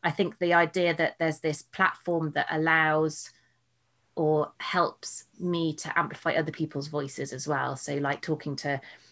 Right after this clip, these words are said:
Catherine last week about composting. I mean, we didn't even go into half of, eh, well, really any of the stuff she does with Barefoot Kitchen, but she's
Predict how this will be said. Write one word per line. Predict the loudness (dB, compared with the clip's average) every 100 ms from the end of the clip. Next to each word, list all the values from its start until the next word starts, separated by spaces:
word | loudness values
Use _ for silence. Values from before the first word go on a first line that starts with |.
| _ _
Catherine | -4 -4 -2 -4
last | -2 -2 0
week | -2 -2
about | -4 -4 -2
composting. | -2 -2 -4 -8 -8 -8 -8 -8
I | -12 _ 0
mean, | 4
we | 4
didn't | 2 0
even | 0 2
go | 4 4
into | 4 2 0 -2 -2
half | 2 2 2
of, | -4 -8
eh, | -6 -4
well, | -2 0
really | 0 0 2
any | 2 2
of | 0
the |
stuff | 0 0 2
she | 2
does | 4 2
with | 0 2
Barefoot | 2 2 -4
Kitchen, | -4 -4 -6 -6
but | -4
she's | -6 -6